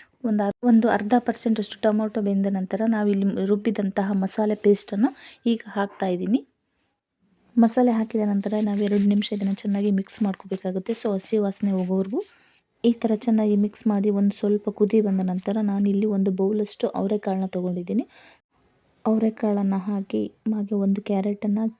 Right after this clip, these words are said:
ಈ ಥರ ಇದು ರೌಂಡ್ ಗಾಲಿಯಾಗಿ ಕತ್ತರಿಸಿ ಅವನ್ನ ಕೂಡ ಹಾಕ್ತಾ ಇದ್ದೀನಿ. So,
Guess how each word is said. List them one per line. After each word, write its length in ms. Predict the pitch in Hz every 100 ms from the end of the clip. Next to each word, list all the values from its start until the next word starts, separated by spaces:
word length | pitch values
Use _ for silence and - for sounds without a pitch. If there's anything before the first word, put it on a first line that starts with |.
| -
ಈ 40 | 214
ಥರ 200 | - 202 196 190
ಇದು 180 | 185 190
ರೌಂಡ್ 340 | 190 202 208
ಗಾಲಿಯಾಗಿ 460 | 196 202 190 185 196
ಕತ್ತರಿಸಿ 420 | 185 - 196 196
ಅವನ್ನ 220 | 185 196
ಕೂಡ 160 | 196 185 180
ಹಾಕ್ತಾ 260 | 175 -
ಇದ್ದೀನಿ. 280 | 175 190 254 - _ - -
So, 120 | _